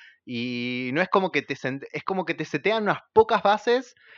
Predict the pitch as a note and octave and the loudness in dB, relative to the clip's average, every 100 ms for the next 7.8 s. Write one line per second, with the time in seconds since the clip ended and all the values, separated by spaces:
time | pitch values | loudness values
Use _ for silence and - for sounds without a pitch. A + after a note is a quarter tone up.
0 | - C3 B2+ D3+ C#3+ G3 G#3+ F#3 E3+ D#3 | -6 2 2 4 0 2 2 6 6 6
1 | E3+ F#3+ F#3+ D#3 C3 B2+ - C#3 D#3+ F3 | 6 6 4 6 6 4 2 4 4 2
2 | F3 D3 D3 E3+ F#3 G3+ G3 G3+ B3+ _ | -2 -2 -2 0 4 6 6 4 2 _
3 | _ _ _ _ _ _ _ _ _ C#3+ | _ _ _ _ _ _ _ _ _ 4
4 | C#3 C3+ B2+ - E3 E3 C#3+ E3 D3 C#3+ | 8 8 6 4 2 2 -2 2 2 4
5 | C#3 C3 C#3 C#3 - D#3+ - F#2 F#2 - | 2 2 4 4 2 0 0 -4 -4 -8
6 | - - G2 A#2 D#3 D#3 B2 A2 A2+ A#2 | -16 -16 -6 2 4 4 4 0 0 0
7 | G#2+ G#2+ B2+ C#3 B2+ A#2 C#3 | -2 0 0 0 0 -2 -2